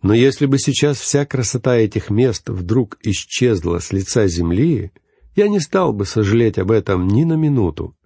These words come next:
потому что я не испытываю любви ко всему тому, чем мы наслаждались сегодня».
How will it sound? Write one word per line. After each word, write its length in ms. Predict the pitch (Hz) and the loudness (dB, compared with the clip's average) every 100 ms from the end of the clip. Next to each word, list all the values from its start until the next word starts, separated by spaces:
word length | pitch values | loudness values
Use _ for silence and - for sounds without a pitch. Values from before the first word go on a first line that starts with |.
| _ _ - _ _ _ - | _ _ -20 _ _ _ -2
потому 380 | 143 160 175 185 | 0 2 2 0
что 220 | - 156 | 0 0
я 460 | 147 160 156 151 - - | 2 2 2 0 -4 -2
не 440 | 135 147 151 156 | 2 4 4 2
испытываю 880 | 147 - - 185 147 135 107 98 92 | 2 -4 -2 0 0 0 2 2 2
любви 580 | 95 87 98 147 180 101 | 0 -2 -2 0 0 -2
ко 220 | - 104 | -2 -2
всему 400 | - 117 123 131 | 0 0 2 2
тому, 480 | - 107 139 160 156 - - | 0 0 2 0 -2 -16 -18
чем 320 | - - 135 | -8 0 2
мы 240 | 139 135 131 | 2 2 2
наслаждались 1000 | 117 113 - 107 95 82 101 90 90 78 | 2 0 0 0 0 0 0 0 -2 -4
сегодня». 920 | - - 90 85 82 78 - 87 | -8 -4 -2 -2 -2 -2 -6 -10